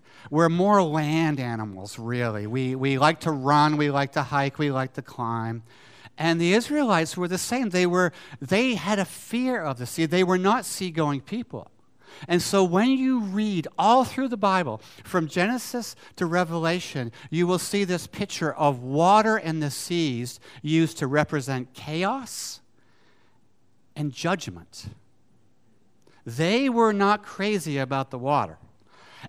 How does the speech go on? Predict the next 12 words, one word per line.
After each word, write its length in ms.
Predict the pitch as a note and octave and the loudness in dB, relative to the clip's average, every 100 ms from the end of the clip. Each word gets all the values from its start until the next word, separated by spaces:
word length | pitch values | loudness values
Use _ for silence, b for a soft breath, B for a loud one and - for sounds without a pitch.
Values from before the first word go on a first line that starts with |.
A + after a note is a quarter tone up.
| - | -2
And 180 | G3 G#3 | -2 2
interestingly, 720 | B3+ C#4+ - A3+ - E3 C#3+ | 2 2 0 -2 -2 -2 0
when 180 | D3 F3 | 0 2
you 120 | F3+ | 2
go 240 | D#3 G3+ C4+ | 4 6 6
to 220 | C4 A#3 | 4 2
the 160 | G#3 - | 2 -2
end, 260 | G#3 F#3+ D#3+ | 2 4 4
when 140 | D#3 | 2
you 100 | D#3+ | 2
go 160 | E3+ F#3+ | 2 2
to, 160 | F#3 | 2